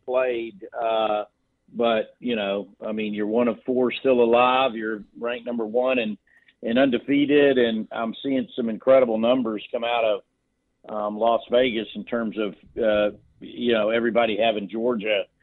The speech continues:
as the favorite to win it all at this point. Uh, but, you know, they'll have to get all, they'll have to get past a, uh,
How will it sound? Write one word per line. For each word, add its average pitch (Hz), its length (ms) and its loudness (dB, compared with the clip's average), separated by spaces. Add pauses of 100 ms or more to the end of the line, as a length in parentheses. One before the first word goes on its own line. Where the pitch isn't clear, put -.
(340)
as - 220 2
the 104 160 -4
favorite 110 420 2
to 113 80 -6
win 113 220 -2
it 104 120 0
all 113 400 6
at 87 120 -6
this 104 140 -10 (100)
point. 101 380 -8 (400)
Uh, 101 380 -4 (120)
but, 107 220 -2
you 117 100 -2
know, 107 160 2
they'll 107 180 4
have 127 140 4
to 117 60 -8
get 135 100 4
all, 143 340 6
they'll 127 220 0
have 139 140 -2
to 120 60 -16
get 139 200 -6
past 160 380 -2
a, 127 240 0 (600)
uh, 113 380 -4